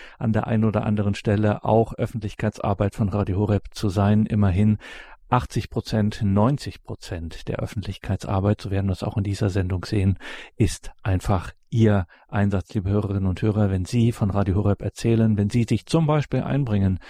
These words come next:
im Radio Horeb Team Deutschland oder sonst auf einem anderen Weg uns unterstützen, wenn wir uns sagen, dann meinen wir nicht einfach die hauptamtlichen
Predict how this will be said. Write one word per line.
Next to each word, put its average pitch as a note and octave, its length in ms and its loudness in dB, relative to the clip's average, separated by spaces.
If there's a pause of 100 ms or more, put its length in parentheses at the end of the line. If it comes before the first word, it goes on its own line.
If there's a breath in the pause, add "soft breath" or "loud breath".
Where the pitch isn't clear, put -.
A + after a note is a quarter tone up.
(240 loud breath)
im G#2 160 2
Radio G#2 280 2
Horeb G#2+ 340 0
Team G#2+ 260 0
Deutschland A2 600 0
oder A2+ 360 2
sonst G#2 480 -2
auf - 140 -8
einem G#2+ 220 0
anderen G#2 440 0
Weg G2+ 260 0 (340 loud breath)
uns G#2+ 440 0
unterstützen, G#2+ 840 -2 (200)
wenn G#2+ 280 2
wir G#2 160 2
uns C3 420 0
sagen, A2 480 0
dann G2+ 180 0
meinen G2+ 320 2
wir G#2+ 80 0
nicht G#2 220 -4
einfach A2 280 -2
die G2+ 180 -2
hauptamtlichen G#2+ 760 0